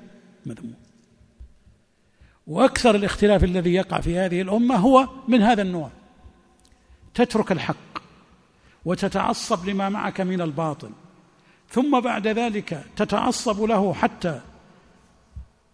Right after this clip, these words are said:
تقاتل أخاك وتتبرأ منه.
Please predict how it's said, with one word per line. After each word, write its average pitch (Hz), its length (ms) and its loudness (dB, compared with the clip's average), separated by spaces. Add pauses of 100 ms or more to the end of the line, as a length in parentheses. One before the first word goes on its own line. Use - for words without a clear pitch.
(1400)
تقاتل 190 520 4
أخاك 165 400 -4 (1500)
وتتبرأ 160 720 2
منه. 175 240 4